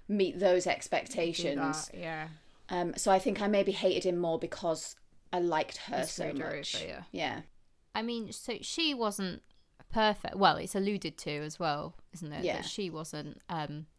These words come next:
Speaker 2: perfect,
Speaker 1: No.
Speaker 2: which, I mean, fair enough. <laughs>
Speaker 1: <laughs>
Speaker 2: Um, when you're in that kind of situation. It's,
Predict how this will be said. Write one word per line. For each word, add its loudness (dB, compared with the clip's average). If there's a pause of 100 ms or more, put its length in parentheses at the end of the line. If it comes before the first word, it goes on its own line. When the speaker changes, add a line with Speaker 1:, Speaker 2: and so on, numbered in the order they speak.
(1040)
Speaker 2:
perfect, -8 (100)
Speaker 1:
No. -12
Speaker 2:
which, -8 (100)
I -8
mean, -10
fair -2
enough. -6 (160)
<laughs> -10
Speaker 1:
<laughs> 10 (260)
Speaker 2:
Um, -4
when 0
you're -6
in -6
that -8
kind -6
of -10
situation. -10
It's, -4